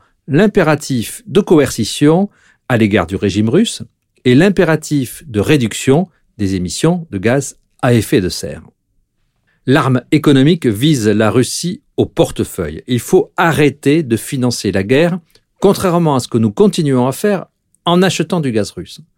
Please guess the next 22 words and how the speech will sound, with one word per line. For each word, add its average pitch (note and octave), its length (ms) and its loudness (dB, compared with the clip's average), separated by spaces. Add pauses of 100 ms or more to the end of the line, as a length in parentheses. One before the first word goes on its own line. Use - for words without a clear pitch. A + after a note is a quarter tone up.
(640)
C'est - 420 -2
une A#2 80 -2
action C3+ 380 0
de G2 120 0
bon A#2 280 0
sens D3 580 -4 (240)
et C#3+ 100 2
de D#3 80 2
court E3 260 0
terme. D#2+ 340 -4 (880)
Mais A#2 140 -2
l'arme D#3+ 260 2
économique, D3 640 0
c'est - 300 -2
aussi - 400 -2
une B2+ 180 -2
arme E3 240 0 (220)
écologique. D3+ 800 0 (540)
Et D#3 100 4
le C#3+ 120 2
second D#3+ 480 0
coup G#3+ 300 -2